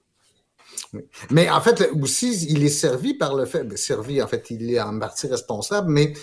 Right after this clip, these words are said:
toute cette période-là qui va donc du début de la Révolution française en dix-sept cent quatre-vingt-neuf jusqu'à la chute de Napoléon,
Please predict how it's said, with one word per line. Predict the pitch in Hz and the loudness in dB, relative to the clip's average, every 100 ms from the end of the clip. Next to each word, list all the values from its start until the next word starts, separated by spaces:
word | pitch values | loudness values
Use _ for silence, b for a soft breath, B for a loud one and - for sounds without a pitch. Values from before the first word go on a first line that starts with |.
| B B 131 131 - - 180 - | B B -16 -16 -16 -14 -14 -4
toute | 254 294 | 0 2
cette | 185 143 | 2 2
période-là | 170 143 143 139 180 | 4 6 6 6 4
qui | - 139 | 2 0
va | 151 | 2
donc | 143 143 107 104 | 4 2 -2 -10
du | 98 123 | -10 -2
début | 139 214 | 0 2
de | |
la | 185 | 2
Révolution | 151 151 147 151 | 2 0 0 -6
française | - 131 - 156 131 | -6 -6 0 0 0
en | 120 | -4
dix-sept | 107 143 | -4 -4
cent | - 147 | -4 -4
quatre-vingt-neuf | 135 131 123 123 143 139 | -6 -4 -4 -2 -2 -2
jusqu'à | 113 196 - 151 | 2 2 2 0
la | 131 | 0
chute | - - 165 | -2 2 2
de | |
Napoléon, | 139 123 123 120 143 139 | 2 0 0 2 0 -4